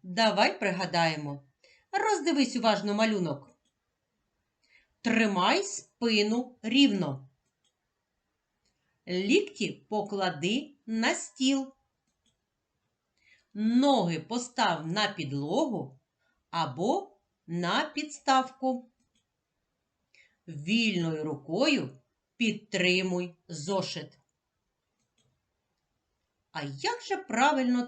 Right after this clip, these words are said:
тримати олівець або ручку? Ручку або олівець ми тримаємо трьома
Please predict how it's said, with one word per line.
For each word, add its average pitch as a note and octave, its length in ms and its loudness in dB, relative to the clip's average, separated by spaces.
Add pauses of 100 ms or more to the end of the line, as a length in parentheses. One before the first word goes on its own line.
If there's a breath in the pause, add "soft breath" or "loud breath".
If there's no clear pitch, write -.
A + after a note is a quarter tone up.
тримати F#3 800 -4 (320)
олівець A3 800 0 (140)
або F3+ 560 -2
ручку? E3+ 580 -10 (1900)
Ручку F4 680 -2
або G#3+ 380 2
олівець F#3 640 -2
ми G3+ 280 -2
тримаємо C#4 1040 -2
трьома F3 760 -4